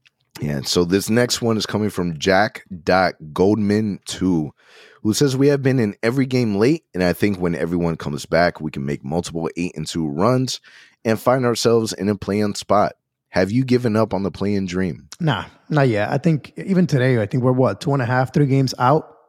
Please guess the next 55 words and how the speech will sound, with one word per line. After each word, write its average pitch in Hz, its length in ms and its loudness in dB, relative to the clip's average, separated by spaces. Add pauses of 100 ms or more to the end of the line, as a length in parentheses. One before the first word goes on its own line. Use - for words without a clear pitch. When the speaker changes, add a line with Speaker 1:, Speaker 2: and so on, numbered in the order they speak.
(160)
Speaker 2:
Um, 117 640 2
the 131 160 0
Speaker 1:
Mm-hmm. - 80 0
Speaker 2:
East 156 260 2
is 143 80 -6
super 165 200 0
competitive, 139 580 2
as 139 160 -4
we 131 140 4
knew. 131 420 2
Some 139 260 -2
teams 135 300 -2
that 123 140 0
we 123 180 0
expect 120 380 -4
to 135 80 -10
be 123 80 -2
better 117 340 2
have 113 160 0
not 117 160 2
been 113 240 0 (220)
playing 117 280 -6
that 110 200 0
well. 117 420 0 (560)
Um, 117 640 2 (200)
s-, - 260 -10
and 180 140 4
I 160 60 4
think 180 220 2
some 147 140 2
teams 131 180 0
will 123 120 2
drop, 107 340 0
too, 113 160 0
that 101 100 0
are 101 60 -2
playing, 113 280 -2
like 104 120 -4
Indiana. 117 380 2
I - 20 -2
think 113 140 0
they're 117 80 4
playing 113 240 0
out 113 100 2
of 113 60 2
their 117 80 2
minds 110 360 0
right 117 120 0
now. 113 200 2
I 110 40 0
think 123 160 -2
they 123 80 2
will 117 160 0
drop 120 260 2
eventually. 120 540 -4